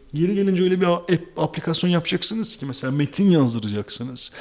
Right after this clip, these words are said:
Bir hikaye yazdıracaksınız. Burada biraz yaratıcılığın daha böyle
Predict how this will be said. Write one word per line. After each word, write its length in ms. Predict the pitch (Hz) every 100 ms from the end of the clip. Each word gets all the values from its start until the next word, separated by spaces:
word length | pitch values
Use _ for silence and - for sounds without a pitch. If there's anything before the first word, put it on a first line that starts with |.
| - - -
Bir 160 | 165
hikaye 500 | 175 180 - 170 185
yazdıracaksınız. 840 | 175 135 120 117 104 - 113 123 180
Burada 280 | 214 196
biraz 380 | 220 208 180 - - - - _
yaratıcılığın 1120 | 156 170 185 190 208 160 208 202 202 196 233 - - _ _
daha 340 | - - 208 196
böyle 460 | 180 180 170 170